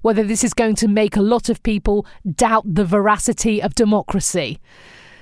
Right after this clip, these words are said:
But we'll have to wait and see. The most important thing to report from America today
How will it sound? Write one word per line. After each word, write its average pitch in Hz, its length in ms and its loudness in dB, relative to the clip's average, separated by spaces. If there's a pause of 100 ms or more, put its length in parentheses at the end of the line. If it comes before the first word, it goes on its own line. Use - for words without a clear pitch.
But 247 200 0
we'll 269 120 2
have 254 140 -4
to 247 80 0
wait 208 200 0
and 190 100 -2
see. 147 360 -4 (220)
The 254 120 4
most 302 320 2
important 359 760 0
thing 185 460 -2 (240)
to 359 460 2
report 240 680 -2 (100)
from 311 460 0
America 240 480 2
today 233 640 0